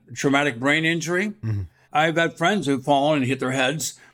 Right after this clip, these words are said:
Speaker 1: and hockey players, football players, and they did do the tap test. Many traumatic brain injuries self-resolve, so the tap test begins to return. Not all, many don't, but some do. But the Alzheimer's and Parkinson's,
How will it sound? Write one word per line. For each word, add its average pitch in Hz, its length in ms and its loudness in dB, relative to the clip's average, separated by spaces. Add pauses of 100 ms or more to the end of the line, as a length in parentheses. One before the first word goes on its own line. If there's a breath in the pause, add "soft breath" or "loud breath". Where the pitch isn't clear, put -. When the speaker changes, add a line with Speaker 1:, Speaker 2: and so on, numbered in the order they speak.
(160 soft breath)
Speaker 1:
and 135 140 0
hockey 147 380 2
players, 139 280 -2
football 143 260 0
players, 131 420 0
and 139 200 -2
they 147 80 4
did 175 200 0
do 220 120 2
the 185 120 0
tap 123 320 -2
test. 107 300 -2 (420 loud breath)
Many 247 340 4
traumatic 185 480 0
brain 165 240 2
injuries 127 480 2
self-resolve, 143 800 2
so 131 160 -4
the - 60 -12
tap 135 320 -2
test - 360 -2 (240)
begins 123 720 -2
to 127 220 -6
return. 123 440 0
Not 127 120 2
all, 110 320 2 (320 soft breath)
many 135 240 0
don't, 120 320 0 (280 soft breath)
but 147 100 0
some 185 220 2
do. 143 200 4
But 139 120 -2
the 151 80 -6
Alzheimer's 180 580 2
and 139 160 -2
Parkinson's, 151 800 0